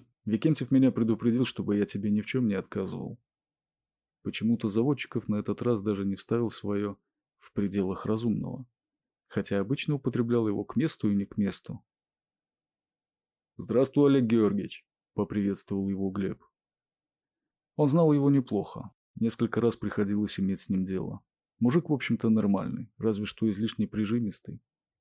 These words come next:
Но как иначе-то? Каким должен быть человек, заведовавший всем тем, что приходилось добывать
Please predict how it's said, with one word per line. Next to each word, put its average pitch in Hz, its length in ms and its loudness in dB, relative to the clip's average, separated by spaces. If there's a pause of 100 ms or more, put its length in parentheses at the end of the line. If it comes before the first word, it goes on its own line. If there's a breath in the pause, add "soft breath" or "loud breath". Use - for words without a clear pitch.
(120)
Но 98 140 0
как 120 240 0
иначе-то? 139 640 -2 (180)
Каким 143 360 2
должен 113 340 4
быть 110 160 2
человек, 113 460 0
заведовавший 101 720 -2
всем 101 300 -4
тем, 127 280 -2
что - 180 -6
приходилось 104 580 -4
добывать 98 480 -4